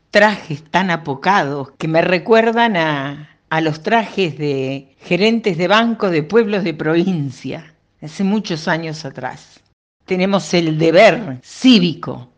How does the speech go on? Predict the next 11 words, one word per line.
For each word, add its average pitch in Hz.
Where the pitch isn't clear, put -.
ciudadano, 165
de 156
reforzar 151
la 156
democracia 139
y 214
no 180
de 147
hackearla 131
cada 135
rato. 123